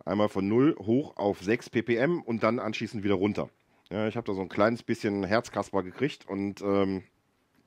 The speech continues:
habe mich dann gefragt, wie kann es sein, dass es innerhalb,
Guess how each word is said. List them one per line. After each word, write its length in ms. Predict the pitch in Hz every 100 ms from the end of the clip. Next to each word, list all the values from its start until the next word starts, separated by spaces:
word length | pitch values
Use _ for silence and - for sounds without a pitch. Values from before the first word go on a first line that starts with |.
| _ _ _ _ _ _ - - -
habe 140 | - 110
mich 80 | 107
dann 120 | 104
gefragt, 340 | 101 101 98 87
wie 140 | 131
kann 280 | - 107 123
es 180 | 143 -
sein, 280 | 117 123 127
dass 120 | 104
es 100 | 87
innerhalb, 560 | - 117 107 110 113